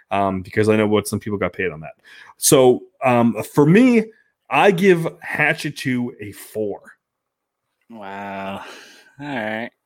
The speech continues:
Speaker 2: See, listeners, this is what you can get with this two-headed dragon right here. You got fanboy, weirdo side over here with me, and then you got the, the filmmaker, like, production side value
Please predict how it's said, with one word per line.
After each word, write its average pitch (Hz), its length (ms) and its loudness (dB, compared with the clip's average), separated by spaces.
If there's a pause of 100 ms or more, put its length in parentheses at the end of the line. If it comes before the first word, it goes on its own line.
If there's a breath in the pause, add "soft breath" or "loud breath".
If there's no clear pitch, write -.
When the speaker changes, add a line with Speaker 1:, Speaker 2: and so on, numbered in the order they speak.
Speaker 2:
See, 202 380 2
listeners, 180 580 2
this 156 220 2
is 156 100 -4
what 156 220 -2
you 139 60 4
can 127 60 2
get 139 220 0
with 113 120 -6
this 123 200 -6
two-headed 104 440 -4
dragon 92 340 -6
right 87 160 -8
here. 95 160 -8
You 113 160 -4
got 143 320 2 (960)
fanboy, 160 1000 4
weirdo 143 640 4
side 139 420 2
over 127 240 -2
here 147 480 2
with 123 180 -6
me, 139 420 0
and 117 220 -4
then 117 200 -6
you 120 160 -6
got 120 400 0
the, 117 340 0
the 120 100 -8
filmmaker, 127 920 -2
like, 110 240 -4
production 120 520 -6
side 113 500 0
value 107 600 -2